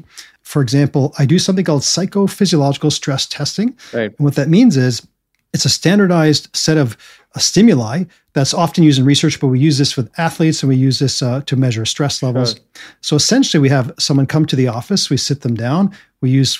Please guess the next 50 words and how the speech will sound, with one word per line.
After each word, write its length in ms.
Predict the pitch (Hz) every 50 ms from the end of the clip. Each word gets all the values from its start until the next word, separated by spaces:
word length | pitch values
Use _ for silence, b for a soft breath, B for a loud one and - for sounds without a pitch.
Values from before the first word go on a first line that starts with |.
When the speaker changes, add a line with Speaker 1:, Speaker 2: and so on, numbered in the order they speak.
| - _
Speaker 1:
quite 260 | - - 208 233 226
fancy 300 | - 190 175 151 - -
equipment, 440 | 143 - - 170 - - 185 196 - -
and 100 | 147 135
we 80 | 131 127
measure 480 | 131 139 143 135 120 143 143 135 - B B B B B
everything 340 | 202 170 180 180 175 160 135
from 120 | - 117
heart 240 | - - - 196 -
rate, 280 | 226 196 214 214 - - -
sweat 360 | - - - - 170 180 -
response, 600 | 202 147 - - - 170 170 185 190 - - - b b b b b b _ _
temperature, 640 | - - 190 185 - 160 - - 185 185 175 139 - _ _ _ _ -
muscle 300 | 196 165 156 - 202 180
tension, 460 | - 180 180 - - 185 190 175 - b b b
heart 180 | _ - 190 214
rate 120 | 185 160
variability, 680 | 151 160 151 139 139 165 175 180 175 185 190 185 - b b b b b _ _ _ -
and 500 | 170 151 151 147 147 143 143 143 135 127
we 80 | 143 139
do 120 | 156 165
an 80 | 151 151
E 40 |
E 180 | 156 190 170 147
G 280 | 120 143 147 175 - -
at 120 | - 147
the 60 | 131 -
same 240 | - - 143 139
time. 340 | 131 - 143 123 135 180 202
Speaker 2:
Right. 220 | - 113 110 101 - _ _
Speaker 1:
And 160 | - 151 135 135
what 140 | 185 226
we 120 | 208 156 139
do 180 | 160 262 277
is 200 | 214 139 107 113
we 280 | 127 139 131 127 160 - -
have 200 | - - 151 117
them 100 | 131 135
sit 220 | - - 135 -
down 220 | - 113 123 180 170
for 100 | - 135
about 260 | 107 110 107 - -
two 120 | - 135
minutes 280 | 131 147 175 190 - -
with 180 | 120 - - -
eyes 200 | 139 147 139 135
open 240 | 151 147 - 156 135
and 100 | 127 135
eyes 180 | 156 170 -
closed, 420 | - - 156 151 151 156 151 -